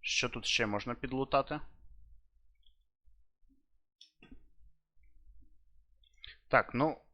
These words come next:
моє авто трішки розбите. Це що, сектанти? Сектанти в сурвайвелі?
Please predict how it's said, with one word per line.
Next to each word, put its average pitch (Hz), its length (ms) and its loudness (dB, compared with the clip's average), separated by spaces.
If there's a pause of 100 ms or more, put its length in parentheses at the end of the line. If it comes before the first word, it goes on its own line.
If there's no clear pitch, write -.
(160)
моє 135 520 8
авто 139 540 8 (380)
трішки 123 460 0
розбите. 110 640 -2 (1040)
Це - 140 0
що, - 200 4
сектанти? - 640 6 (2000)
Сектанти - 840 8
в 131 60 4
сурвайвелі? 139 880 8